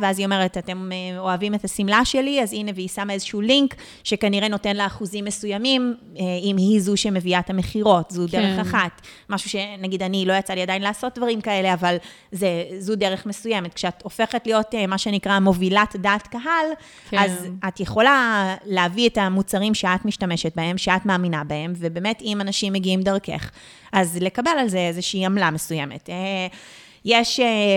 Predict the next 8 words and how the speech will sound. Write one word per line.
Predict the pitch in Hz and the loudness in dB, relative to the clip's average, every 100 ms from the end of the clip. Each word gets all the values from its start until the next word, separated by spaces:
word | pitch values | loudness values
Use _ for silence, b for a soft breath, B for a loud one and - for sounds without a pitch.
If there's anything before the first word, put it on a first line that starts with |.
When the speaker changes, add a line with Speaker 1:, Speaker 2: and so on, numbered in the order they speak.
| 190 190 190 185 | 4 2 0 0
Speaker 1:
אה, | 196 185 | 0 2
בלוגרית, | 208 220 220 214 - | 2 2 2 0 0
אה, | 196 180 175 175 175 | 0 2 0 -2 -2
מדהימה, | 190 190 190 196 202 190 180 | -2 -2 0 2 4 4 2
אוסטרלית, | 196 - - 202 196 190 - | -2 -6 -2 2 4 2 -2
שנקראת | 185 - 202 | -6 -2 -4
קונסטנס | - 202 208 - 196 170 | -2 -2 -2 -4 -6 2
הול. | 208 190 170 | 6 6 4